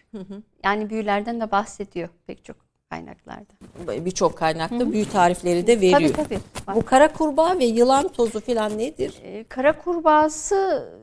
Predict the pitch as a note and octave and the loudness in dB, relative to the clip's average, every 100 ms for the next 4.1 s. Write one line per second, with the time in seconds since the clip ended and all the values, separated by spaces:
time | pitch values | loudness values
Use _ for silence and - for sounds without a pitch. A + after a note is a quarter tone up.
0 | B2 - B3+ C4+ D4 C#4 - A3 F#3+ F#3+ | -20 -8 -4 0 2 0 0 -2 0 0
1 | F#3 F3+ F3+ G3+ G#3+ A3 G#3 - - - | 0 -2 -2 0 2 2 0 -4 -14 -16
2 | _ - - G#3 A3+ A3+ A3 G#3 A3 C#4 | _ -20 -12 -6 -6 -4 -4 -2 0 0
3 | A3 G#3+ B3 C4 B3 F#3 G#3+ G#3+ A#3+ A#3 | 0 0 0 0 -2 -2 -2 -2 2 2